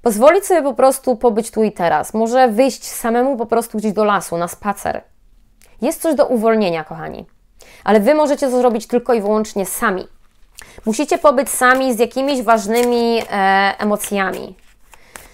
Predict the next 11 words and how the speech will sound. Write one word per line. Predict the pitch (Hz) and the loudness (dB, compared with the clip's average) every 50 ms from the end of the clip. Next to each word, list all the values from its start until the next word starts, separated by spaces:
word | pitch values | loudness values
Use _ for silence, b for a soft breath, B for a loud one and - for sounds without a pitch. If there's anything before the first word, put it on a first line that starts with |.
| B B - | B B -4
Zastanówcie | 240 233 - 269 269 277 269 254 - - - 185 | -4 0 0 0 2 2 2 2 0 -4 -8 -6
się, | - 180 175 | -6 -6 -6
co | - - - 269 254 262 269 285 302 294 240 | -6 0 4 6 8 8 8 6 4 2 2
was | 214 233 233 240 254 262 - - - | 4 6 6 6 6 4 0 -4 -2
uruchamia | - 254 247 240 - 220 208 208 214 208 202 208 | 2 2 2 2 0 -2 -2 0 2 2 0 0
w | 202 - - - | -2 -4 -4 -4
innej | 190 190 185 180 180 180 - - | -2 -2 -2 -2 -2 -4 -2 -4
osobie. | - 180 - - 165 - - - - | -6 -6 -4 -6 -6 -6 -6 -8 -6
Jaka | 185 185 220 233 254 285 285 285 302 294 | 0 2 6 6 6 6 4 2 0 0
rzecz | 247 220 226 240 226 | 2 2 0 0 2
was | 202 226 220 220 | 0 -2 -2 -2